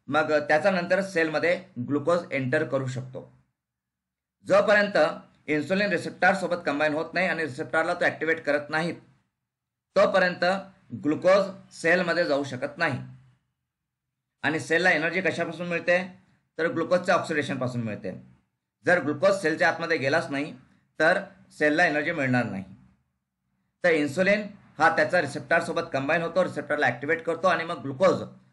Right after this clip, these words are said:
सेलच्या आतमध्ये जातं आणि मग सेलला एनर्जी मिळते. पण जर insulin रिसेप्टरसोबत कंबाईन झालाच नाही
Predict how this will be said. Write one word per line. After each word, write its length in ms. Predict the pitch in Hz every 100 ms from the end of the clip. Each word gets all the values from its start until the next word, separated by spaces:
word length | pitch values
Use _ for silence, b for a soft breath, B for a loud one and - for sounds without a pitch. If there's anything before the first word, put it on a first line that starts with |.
| -
सेलच्या 440 | 156 151 147 160
आतमध्ये 340 | 147 151 151 165
जातं 300 | 117 - - - _ _ _ _ _ -
आणि 160 | 147 165
मग 140 | 190
सेलला 320 | 190 147 151
एनर्जी 360 | - 151 135 120
मिळते. 340 | 117 - 95 - - _ _ _ _ _ _ _ _ _ -
पण 340 | 190 160 175 - - -
जर 180 | 117 190
insulin 540 | 180 156 139 175 196 160
रिसेप्टरसोबत 840 | 127 147 170 170 165 180 185 - _ _ _ -
कंबाईन 380 | 143 143 165 185
झालाच 440 | 123 139 180 185 170
नाही 280 | 131 123